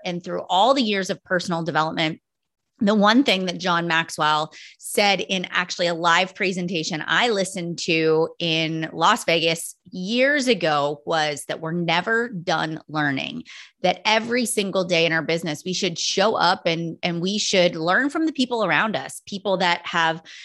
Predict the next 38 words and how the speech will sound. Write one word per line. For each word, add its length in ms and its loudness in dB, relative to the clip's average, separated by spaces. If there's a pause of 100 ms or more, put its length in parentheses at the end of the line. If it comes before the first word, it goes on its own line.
(160)
you 80 -6
know, 140 0
are 180 2
wiser 680 6
and 140 -2
maybe 320 -6
older 480 6
in 240 4
terms 280 -2
of 120 0
the 80 -4
number 280 -4
of 100 -6
years 540 0
in 280 -4
the 80 -4
business, 680 -2
or 460 2
people 260 -8
that 120 -2
are 80 0
new 380 6
and 240 0
upcoming 680 -2
and 100 -6
are 280 -8
doing 480 -2
really 500 -4
innovative 600 0
things. 400 2
And 140 -2
so 320 2 (380)
I 160 2
never 600 4
go 340 2 (140)
to 200 -6
an 120 -2
event 440 -2